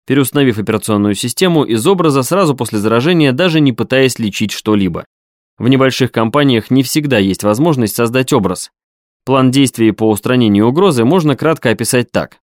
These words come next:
Проверим, что угроза еще активна. Отключим профиль. Запустим проверку всего компьютера.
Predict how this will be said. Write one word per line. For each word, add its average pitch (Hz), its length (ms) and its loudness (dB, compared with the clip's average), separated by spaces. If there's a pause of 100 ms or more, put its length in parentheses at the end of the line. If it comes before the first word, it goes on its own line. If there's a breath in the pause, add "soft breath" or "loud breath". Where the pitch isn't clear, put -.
(440)
Проверим, 180 420 0
что 131 200 0
угроза 151 320 2
еще 131 240 0
активна. 90 480 -6 (360)
Отключим 117 580 -2
профиль. 98 420 -2 (600)
Запустим 180 500 0
проверку 147 400 0
всего 117 280 0
компьютера. 107 640 -2